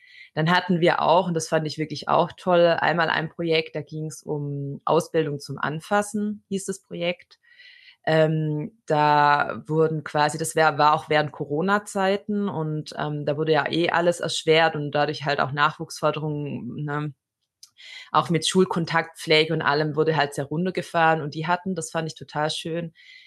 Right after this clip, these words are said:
quasi, äh, mit, äh, Firmen schlussendlich verschiedene praktische Fälle, wie man zum Beispiel einen Wasserrohrbruch pflegt oder sowas irgendwie dargestellt. Das war quasi, sind dann so auch in Schulen rein, in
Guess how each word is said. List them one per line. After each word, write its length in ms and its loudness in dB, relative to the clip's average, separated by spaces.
quasi, 840 0
äh, 380 -2
mit, 500 -6
äh, 260 -2
Firmen 640 2
schlussendlich 720 -4
verschiedene 960 -2
praktische 440 0
Fälle, 440 4
wie 100 -4
man 140 0
zum 100 -2
Beispiel 260 -2
einen 160 -2
Wasserrohrbruch 800 0
pflegt 400 -6
oder 160 -4
sowas 580 -4
irgendwie 260 -4
dargestellt. 840 2
Das 160 -10
war 160 0
quasi, 280 -4
sind 180 -4
dann 140 0
so 220 -2
auch 200 2
in 100 -4
Schulen 340 -6
rein, 420 2
in 400 -4